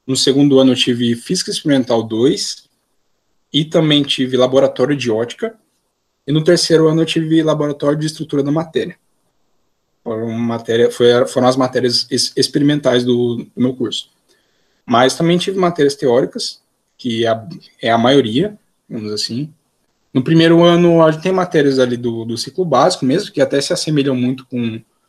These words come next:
algumas matérias da engenharia, principalmente a parte de Física um, Cálculo um. Aí no segundo ano já começa a diferenciar um pouco. Começa a entrar umas matérias mais próprias mesmo da física, e Física dois, Mecânica Clássica.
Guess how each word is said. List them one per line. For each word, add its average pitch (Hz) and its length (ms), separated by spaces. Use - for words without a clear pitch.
algumas 113 280
matérias 113 400
da 107 120
engenharia, 110 600
principalmente 139 340
a 127 40
parte 117 340
de 110 100
Física 123 400
um, 131 500
Cálculo 113 440
um. 151 300
Aí 123 120
no 160 80
segundo 175 340
ano 175 120
já 170 100
começa 170 300
a - 20
diferenciar 165 400
um 170 60
pouco. 156 420
Começa 110 260
a 117 40
entrar 123 160
umas 113 100
matérias 113 360
mais 120 200
próprias 120 420
mesmo 110 320
da 107 100
física, 214 640
e 120 560
Física 135 280
dois, 135 480
Mecânica 117 420
Clássica. 127 800